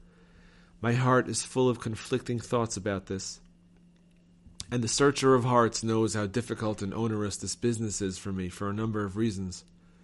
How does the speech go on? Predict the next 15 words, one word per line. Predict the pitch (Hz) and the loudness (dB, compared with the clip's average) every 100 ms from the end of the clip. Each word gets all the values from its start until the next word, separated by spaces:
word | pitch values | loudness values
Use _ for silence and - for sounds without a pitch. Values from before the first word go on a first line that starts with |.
| - _ - - - | -20 _ -20 -20 -10
It | - 123 | -2 -2
is | 127 | 4
therefore | 131 139 131 | 4 6 6
appropriate | 117 - 123 127 110 98 98 - | 4 4 2 2 0 -2 -2 -6
that | 98 92 | -8 -6
I | 104 101 | -4 -4
at | 95 | -4
least | 110 120 139 - | -2 -2 -2 -4
be | - | -6
freed | 107 - 123 117 101 | -6 -4 -2 -2 -4
from | 104 98 | -6 0
worrying | 110 107 104 | 2 4 2
about | 104 104 87 | -2 -2 -2
my | 95 | -4
livelihood, | 95 120 104 95 90 90 | -2 -2 -2 -4 -4 -6